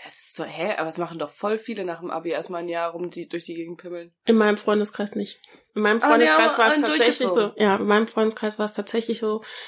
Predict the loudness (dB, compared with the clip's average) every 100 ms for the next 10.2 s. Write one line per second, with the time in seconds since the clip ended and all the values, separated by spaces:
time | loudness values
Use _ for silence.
0 | -12 -4 2 4 6 4 4 4 4 4
1 | 2 2 4 6 4 4 2 4 4 6
2 | 6 6 4 4 2 2 0 0 2 2
3 | 2 0 0 2 4 4 4 4 4 2
4 | 4 4 6 4 4 2 4 2 2 2
5 | 2 -2 -4 0 2 4 4 4 4 4
6 | 2 2 -2 -4 -6 -14 -14 -6 2 4
7 | 4 2 4 4 4 4 4 2 0 -8
8 | -4 0 2 2 0 0 -2 -6 -4 -2
9 | 0 0 2 2 0 0 -2 -6 -6 -8
10 | -10